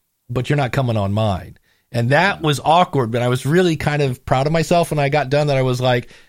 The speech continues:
I even said, I said, "This might be a deal breaker." I said, "But that's not a good fit for me."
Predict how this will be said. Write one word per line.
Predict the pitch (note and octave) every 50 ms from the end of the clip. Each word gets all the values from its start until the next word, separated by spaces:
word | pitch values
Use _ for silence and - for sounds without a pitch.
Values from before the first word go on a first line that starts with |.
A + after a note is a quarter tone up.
| _ _ -
I | D3 E3
even | F#3 G#3 F3+ E3
said, | - - F3
I | D3+
said, | C#3 - D#3
"This | D#3+ A#3+ - -
might | F4 D4+ C#4 G3
be | - A#3+ A#3+
a | G3+
deal | E3+ F#3 A3 B3 A3
breaker." | E3 D3+ B2+ A#2+ A#2 - B2+
I | B2
said, | B2 - C#3+ C3+ C3+ B2+
"But | - C#3 C#3+ C#3 C3+ - _ _ _ - -
that's | - E3 G3+ - -
not | C4 A3
a | F#3
good | E3 F3+ E3+ D3
fit | - G3 G3 F#3
for | - - B2+
me." | G2+ F2 D2+ C2 -